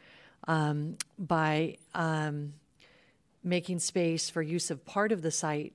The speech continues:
for, by the Port Authority, um, for rehab, uh, needed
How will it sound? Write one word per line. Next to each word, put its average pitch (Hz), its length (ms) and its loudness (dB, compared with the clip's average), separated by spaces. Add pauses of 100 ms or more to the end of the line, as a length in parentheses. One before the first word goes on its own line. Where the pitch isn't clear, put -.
for, 160 200 -4
by 151 280 0
the 151 120 -2
Port 190 260 0
Authority, 147 720 0 (380)
um, 151 220 2
for 156 160 0
rehab, 156 560 2 (680)
uh, 151 300 -2
needed 156 520 2